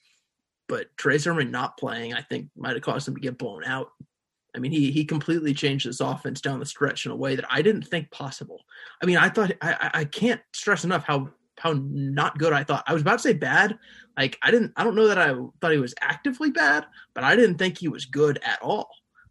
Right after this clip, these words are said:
I mean, he didn't make anybody miss. He felt so slow hitting holes early in the season. And by the end of it, it's like,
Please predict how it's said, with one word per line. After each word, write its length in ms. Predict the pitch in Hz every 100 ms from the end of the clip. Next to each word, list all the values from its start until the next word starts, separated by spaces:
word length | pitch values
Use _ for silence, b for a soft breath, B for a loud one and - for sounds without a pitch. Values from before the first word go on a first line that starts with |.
| -
I 40 |
mean, 100 | 156
he 140 | 151 208
didn't 180 | 214
make 240 | 151 143 -
anybody 560 | 208 190 190 139 127
miss. 320 | 120 - 147 -
He 140 | 156
felt 260 | 165 165 -
so 260 | - 170
slow 460 | 190 - 156 165 147
hitting 300 | 160 156 135
holes 420 | 147 160 151 143
early 280 | 143 147 147
in 60 |
the 60 | 131
season. 400 | - 180 151 127
And 140 | 143
by 160 | 147 160
the 160 | 147 185
end 120 | 220
of 120 | 143
it, 80 | 139
it's 200 | 123 -
like, 300 | 147 127